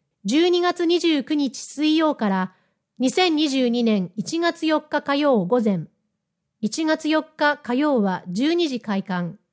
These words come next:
親子お話会。十二月二十一日火曜、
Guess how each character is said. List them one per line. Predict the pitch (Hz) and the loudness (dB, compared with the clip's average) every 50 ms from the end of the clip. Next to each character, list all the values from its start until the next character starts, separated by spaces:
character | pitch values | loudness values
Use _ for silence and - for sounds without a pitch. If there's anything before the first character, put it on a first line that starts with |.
| _ _ _ _ _ _ _ _ _ _ _ _ _ _ _ _ _ _ _ _ _ _ - | _ _ _ _ _ _ _ _ _ _ _ _ _ _ _ _ _ _ _ _ _ _ 0
親 | 302 359 392 381 349 349 | 2 4 4 4 2 2
子 | - 220 202 185 - | 0 -2 -2 -2 -2
お | 208 | -4
話 | 185 233 285 285 320 330 320 - - | -2 -2 0 0 0 -2 -2 -6 -6
会。 | - 220 190 180 165 - _ _ _ _ _ _ _ _ _ _ _ _ _ - | -6 -4 -4 -4 -6 -10 _ _ _ _ _ _ _ _ _ _ _ _ _ -10
十 | 185 196 269 320 339 | -4 0 2 2 2
二 | 349 359 349 | 2 2 0
月 | 349 349 349 349 330 | 0 -2 -2 -2 0
二 | 339 349 302 | 0 0 2
十 | 311 302 294 277 | 2 2 2 2
一 | 262 247 - 269 | 0 -2 -2 -2
日 | 254 254 247 254 - - | -2 -2 -2 -4 -6 -12
火 | - - 233 233 | -6 -4 -2 0
曜、 | 262 277 254 220 185 165 - | 2 2 2 2 0 -2 -6